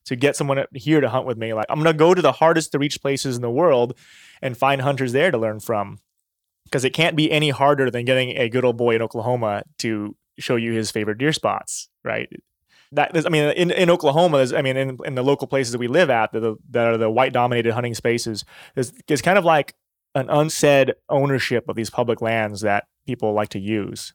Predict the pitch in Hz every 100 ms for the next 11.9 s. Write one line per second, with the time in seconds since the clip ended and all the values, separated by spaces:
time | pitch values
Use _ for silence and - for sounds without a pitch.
0 | - 107 104 117 120 123 107 98 123 113
1 | 107 117 117 113 120 120 113 98 98 _
2 | - 131 139 147 131 139 131 135 120 120
3 | 117 - 127 117 113 - 117 107 117 117
4 | 143 117 - 117 110 107 101 107 104 110
5 | 101 104 98 98 98 98 107 104 - 107
6 | 110 107 104 98 - 120 113 110 104 110
7 | - - 120 123 110 110 107 107 110 -
8 | - - - _ _ - 123 127 123 123
9 | 131 120 123 143 123 110 101 87 113 95
10 | _ _ _ - - 143 127 120 127 117
11 | 107 104 110 - 120 110 104 95 101